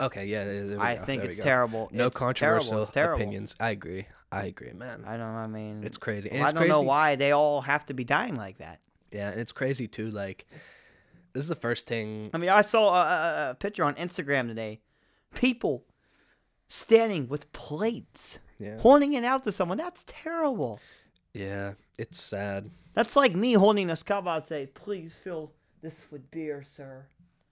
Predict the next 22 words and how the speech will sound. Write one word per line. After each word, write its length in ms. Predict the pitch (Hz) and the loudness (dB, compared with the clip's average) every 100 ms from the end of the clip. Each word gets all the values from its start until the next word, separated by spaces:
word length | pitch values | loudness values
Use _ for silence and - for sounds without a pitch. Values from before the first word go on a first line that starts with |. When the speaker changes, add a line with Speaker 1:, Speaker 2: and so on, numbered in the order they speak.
| _ _ _ - | _ _ _ -12
Speaker 2:
It's 200 | 123 - | -10 4
terrible. 640 | - 196 160 123 117 101 | 12 12 12 10 2 -2
Speaker 1:
People 300 | - 127 147 | -6 -2 0
already 240 | 135 139 135 | 0 0 -2
do 180 | 131 | -2
that 220 | 185 117 101 | -2 -2 -4
in 80 | |
this 140 | 101 - | -8 -10
country. 460 | - 98 - - | -12 -12 -12 -6
Speaker 2:
It, 160 | 127 127 | -4 2
but 140 | 147 | 4
it's 140 | 143 135 | 4 4
Speaker 1:
I 60 | |
th-, 80 | 170 | 4
Speaker 2:
terrible. 240 | 143 113 107 | 4 2 0
Speaker 1:
I 100 | 151 | 0
think 220 | 202 190 | 2 0
being 260 | 135 139 123 | 0 0 0
homeless 540 | 110 113 120 127 135 | -4 -4 -4 -4 -4
is, 160 | 117 104 | -6 -6
like, 180 | 104 104 | -6 -6
a, 160 | 98 | -8